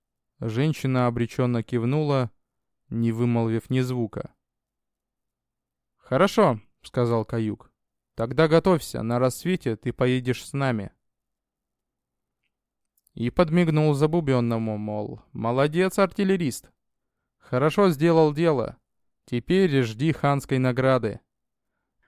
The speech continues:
Григорий из вежливости тоже улыбнулся,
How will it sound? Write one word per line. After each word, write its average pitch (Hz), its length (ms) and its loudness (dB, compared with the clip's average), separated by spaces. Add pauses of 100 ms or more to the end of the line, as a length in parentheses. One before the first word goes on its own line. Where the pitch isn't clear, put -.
(120)
Григорий 139 580 2
из 127 300 -2
вежливости 120 580 0
тоже 156 320 0
улыбнулся, 131 800 -2